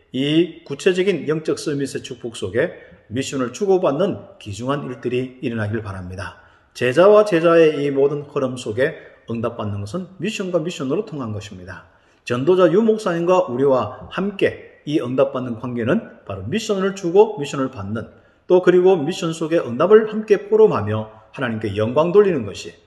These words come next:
바로 우리의 귀중한 사명이고 축복인 겁니다. 렘넌트가 처한 모든 상황이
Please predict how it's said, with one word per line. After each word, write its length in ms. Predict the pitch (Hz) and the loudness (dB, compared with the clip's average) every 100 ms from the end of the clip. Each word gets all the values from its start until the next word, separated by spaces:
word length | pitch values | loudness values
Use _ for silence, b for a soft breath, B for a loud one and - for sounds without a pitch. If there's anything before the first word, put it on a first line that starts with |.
| _ _ _ _ | _ _ _ _
바로 220 | 95 104 | -10 -6
우리의 320 | 113 113 131 | -4 -2 -2
귀중한 460 | - 101 120 147 208 - - | -4 -12 -8 -6 -6 -12 -20
사명이고 840 | - 120 107 98 104 175 - - | -10 -6 -6 -6 -2 -2 -2 -12
축복인 480 | - 220 185 127 90 | -12 -6 -4 -4 -6
겁니다. 440 | 87 90 90 - - b b b - | -12 -16 -16 -18 -20 b b b 0
렘넌트가 580 | 135 147 156 160 151 147 | 0 2 0 2 0 0
처한 320 | 151 147 127 | -2 -2 2
모든 420 | 135 190 214 220 | 6 8 8 4
상황이 600 | 190 160 156 127 147 | 0 -4 -2 0 -2